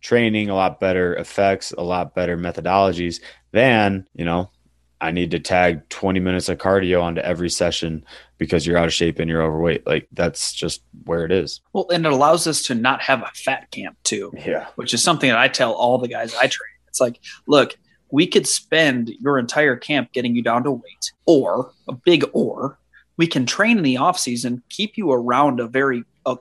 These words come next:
Speaker 2: close, not close to your weight, but a, a healthy weight for your weight class. And then we can focus on actually building attributes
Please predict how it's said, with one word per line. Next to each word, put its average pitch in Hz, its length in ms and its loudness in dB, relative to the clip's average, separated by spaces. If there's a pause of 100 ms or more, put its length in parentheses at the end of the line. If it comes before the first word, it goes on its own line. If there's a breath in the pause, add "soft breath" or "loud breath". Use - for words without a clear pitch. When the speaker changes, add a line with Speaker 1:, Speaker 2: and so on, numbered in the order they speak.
Speaker 2:
close, 180 440 0
not 165 200 -2
close 139 300 0
to - 80 -2
your 113 120 -2
weight, 117 280 -4
but 135 120 2
a, 123 180 0
a - 80 -2
healthy 160 560 0
weight 127 300 -2
for 120 120 -6
your 110 140 -6
weight 165 240 -2
class. 110 460 -4 (260 loud breath)
And 151 160 2
then 135 140 2
we 202 100 0
can 190 180 -4
focus 160 420 2
on 123 200 2
actually 135 300 0 (120)
building 123 360 2 (100)
attributes 107 640 -6